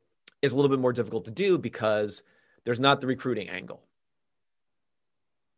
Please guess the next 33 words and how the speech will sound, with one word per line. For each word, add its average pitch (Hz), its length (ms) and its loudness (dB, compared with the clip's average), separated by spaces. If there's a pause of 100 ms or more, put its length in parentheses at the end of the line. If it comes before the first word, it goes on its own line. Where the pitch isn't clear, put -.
(840)
It 123 200 2
is 117 220 -2
a 107 120 -2
fixed - 560 0
salary 117 400 6
cap 107 400 -4
league. 131 600 -2
I 107 100 -4
know 104 120 -4
people 104 220 -8
wanna 98 100 -6
tell 104 140 -4
you 110 100 -6
the - 80 -10
cap - 240 -8
is - 100 -18
fake, 170 460 -2 (480)
um, 50 520 -6 (100)
whatever. 110 640 -2 (340)
Uh, 92 240 -2
every 127 220 -2
team 127 500 -4 (360)
is 113 200 -2
given 110 580 -2 (1400)
what's 135 200 -4
supposed 151 420 2
to 139 60 -2
be 127 220 0
fair 120 600 4
number 113 440 -2
of 98 160 -4
draft 104 380 -2
picks. 139 420 -6